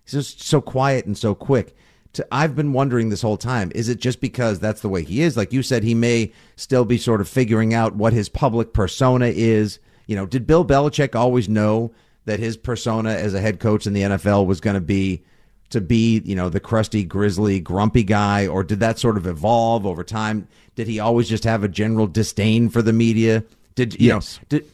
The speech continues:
Speaker 1: does Joe, has Joe Mazzulla worked on the idea of, like, "All right, so how am I gonna handle these guys?" Or does he not even wanna worry about it because there's so much else on his mind?
Speaker 2: Yeah, I, I think he's, um, worried about it. I do.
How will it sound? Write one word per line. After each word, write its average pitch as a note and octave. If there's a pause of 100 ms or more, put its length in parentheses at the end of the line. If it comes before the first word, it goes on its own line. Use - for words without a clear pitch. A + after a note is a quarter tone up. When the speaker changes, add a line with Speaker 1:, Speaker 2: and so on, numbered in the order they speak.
(140)
Speaker 1:
does C#3+
Joe, E3
has D#3+
Joe D#3
Mazzulla D#3
worked C3+
on C#3+
the C3
idea B2+
of, G2+
like, G2+
"All A#2+
right, E2+
so G2
how A2
am D#3
I D3
gonna A2+
handle G#2
these D#2
guys?" D2
Or D2 (240)
does C3
he D3
not D3
even C#3+
wanna B2+
worry B2+
about F#2+
it F2
because G#2
there's G2+
so B2+
much A#2
else A#2
on F#2
his E2+
mind? A2+ (1000)
Speaker 2:
Yeah, C#3
I, E3 (160)
I F#3+
think A3+
he's, D3+ (120)
um, G2
worried A2
about C2
it. A#1+
I A2
do. G2